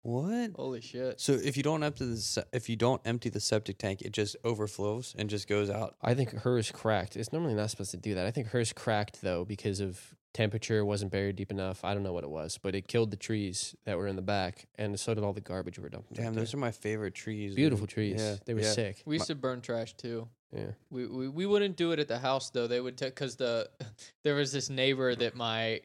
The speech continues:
Speaker 2: uh, dad's side grandparents had, and they used to call her the grouchy old lady 'cause she would call the police when they burned trash. So I just grew up calling her the grouchy old lady.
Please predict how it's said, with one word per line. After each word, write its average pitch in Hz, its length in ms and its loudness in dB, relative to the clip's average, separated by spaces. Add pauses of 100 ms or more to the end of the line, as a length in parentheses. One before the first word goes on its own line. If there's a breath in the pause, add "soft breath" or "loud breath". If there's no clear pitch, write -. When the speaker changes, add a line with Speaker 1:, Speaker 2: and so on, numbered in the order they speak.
(160)
Speaker 2:
uh, 107 220 0
dad's 117 360 0
side 113 300 0
grandparents 117 600 -4
had, 110 220 -2
and 110 120 -6
they 107 80 -4
used 113 160 -6
to - 60 -12
call 113 240 -2
her 104 80 -2
the 107 100 -8
grouchy 117 420 0
old 107 200 -4
lady 110 320 0
'cause 120 160 -8
she 123 120 -6
would 117 140 -6
call 127 220 2
the 120 80 0
police 123 400 -4
when 123 100 -4
they 113 80 -4
burned 131 320 0
trash. 135 480 2
So 127 180 4
I 131 120 6
just 139 180 2
grew 135 200 4
up 131 100 0
calling 131 280 2
her 131 120 2
the 120 80 2
grouchy 117 360 0
old 113 180 0
lady. 113 360 0